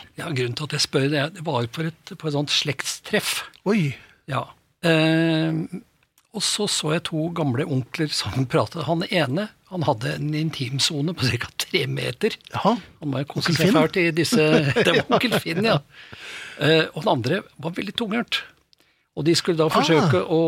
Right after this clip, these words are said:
Speaker 1: å ha en slags, eh, konversasjon.
Speaker 2: Mhm.
Speaker 1: De snakket vel om krigen eller noe, tenker jeg.
Speaker 2: Sikkert.
Speaker 1: Som, eh,
Speaker 2: Første verdenskrig, kanskje?
Speaker 1: ehm, det vil jeg tro.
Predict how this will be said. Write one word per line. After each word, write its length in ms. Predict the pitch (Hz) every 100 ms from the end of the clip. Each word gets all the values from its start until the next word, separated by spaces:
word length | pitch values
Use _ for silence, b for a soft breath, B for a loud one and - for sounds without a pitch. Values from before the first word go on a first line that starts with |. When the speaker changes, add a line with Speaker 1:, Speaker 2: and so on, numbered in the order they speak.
| 160 170 170 175 -
Speaker 1:
å 140 | 185 165 160
ha 200 | 151 127 135
en 180 | 143 160
slags, 460 | - 156 - -
eh, 280 | 156 139 135
konversasjon. 680 | 123 151 165 196 220 302 262 - -
Speaker 2:
Mhm. 220 | 139 175 302 b b b b _
Speaker 1:
De 60 | 156
snakket 300 | - 123 156
vel 100 | 127
om 80 | 120
krigen 440 | 123 120 117 120
eller 160 | 113 117
noe, 140 | 117
tenker 300 | 117 117 -
jeg. 20 | -
Speaker 2:
Sikkert. 180 | 127
Speaker 1:
Som, 300 | - 143 127
eh, 520 | 143 143 143 151 151 165
Speaker 2:
Første 240 | 160 -
verdenskrig, 380 | 127 120 131 -
kanskje? 240 | - - -
Speaker 1:
ehm, 840 | 143 135 131 123 123 127 147 277
det 100 | 262 262
vil 80 | 302
jeg 80 | 240
tro. 160 | 123